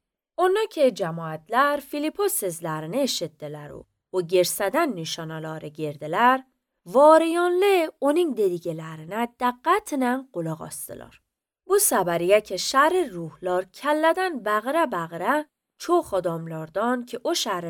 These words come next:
ruhlara giriftar idilər, yazıya çıxdılar o çox fələc o axsaq adamdı şəfa tutdu.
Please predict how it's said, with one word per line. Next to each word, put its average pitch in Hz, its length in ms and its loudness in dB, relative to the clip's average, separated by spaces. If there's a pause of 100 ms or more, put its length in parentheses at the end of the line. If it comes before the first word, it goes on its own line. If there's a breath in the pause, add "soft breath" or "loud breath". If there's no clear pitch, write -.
(140)
ruhlara 160 400 -10
giriftar 156 720 -8
idilər, 160 500 -2 (240)
yazıya 302 500 4
çıxdılar 180 640 -6
o 160 240 -12
çox 349 480 0
fələc 208 480 -2
o - 140 -10 (100)
axsaq 240 420 -2
adamdı 240 640 -4
şəfa - 440 -8
tutdu. - 360 -20